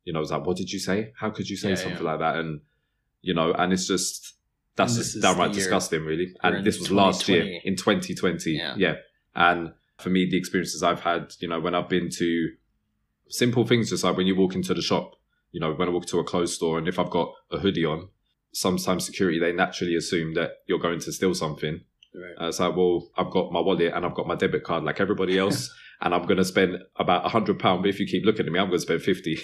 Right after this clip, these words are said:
Speaker 1: <laughs> So, yeah, but, um, I mean, even I went to go and visit friends who live up north, so in places like Yorkshire or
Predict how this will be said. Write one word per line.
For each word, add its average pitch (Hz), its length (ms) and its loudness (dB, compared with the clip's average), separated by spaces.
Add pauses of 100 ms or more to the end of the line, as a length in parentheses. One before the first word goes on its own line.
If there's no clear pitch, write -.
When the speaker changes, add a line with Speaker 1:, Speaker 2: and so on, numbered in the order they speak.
Speaker 1:
<laughs> - 280 2 (200)
So, 95 200 2 (760)
yeah, 92 220 6 (120)
but, 90 220 4
um, 87 460 0 (300)
I 95 40 0
mean, 101 180 2
even 101 560 2 (420)
I 92 60 0
went 90 220 0
to - 60 -12
go 101 80 -2
and 90 140 0
visit 87 260 0
friends 87 340 0
who 87 100 0
live 90 180 0
up - 240 -4
north, 90 360 0
so 80 180 -2
in 80 120 -6
places 82 320 -2
like 82 160 0
Yorkshire 87 340 0
or 85 480 0